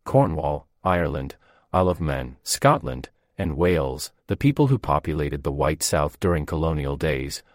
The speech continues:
are said to have been from the lower classes of the stock of these peoples, not the Anglo-Saxons, that to which the prophet is most likely to have reference in terms of the Gomer, and his bands who will come against Israel in the latter days is likely to be most, if not all those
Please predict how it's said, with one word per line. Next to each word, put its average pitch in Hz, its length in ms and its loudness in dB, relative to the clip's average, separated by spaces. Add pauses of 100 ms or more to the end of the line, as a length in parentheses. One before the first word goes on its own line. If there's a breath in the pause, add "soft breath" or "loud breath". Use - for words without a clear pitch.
(160 soft breath)
are 90 100 0
said - 240 0
to 85 100 -2
have 71 140 -4
been 73 160 -2
from 80 160 -4
the 73 80 -2
lower 85 340 2
classes 82 520 -2
of 71 100 -6
the 80 60 -8
stock - 340 2
of 82 120 -4
these 76 180 -4
peoples, 71 560 -6 (180)
not 127 240 2
the 76 160 -2
Anglo-Saxons, 71 960 -4 (200)
that 127 120 4
to 143 100 0
which 80 200 -4
the - 80 -6
prophet 71 440 -2
is 69 140 -6
most 82 300 -2
likely 87 380 -2
to 82 120 -6
have 71 200 -4
reference 85 420 0
in 76 100 -4
terms 131 340 2
of 82 100 -2
the 73 100 -2
Gomer, 85 480 0 (240)
and 120 100 2
his 135 140 0
bands 170 420 2
who 131 100 -2
will 117 140 0
come 127 240 2
against 95 380 -2
Israel 104 420 2
in 92 80 0
the 76 100 -2
latter 90 300 0
days 76 340 -2
is 80 200 -6
likely 85 340 0
to 76 140 -6
be 73 120 -4
most, 73 460 -4 (160)
if - 160 -2
not 90 240 0
all 73 200 0
those 65 440 -8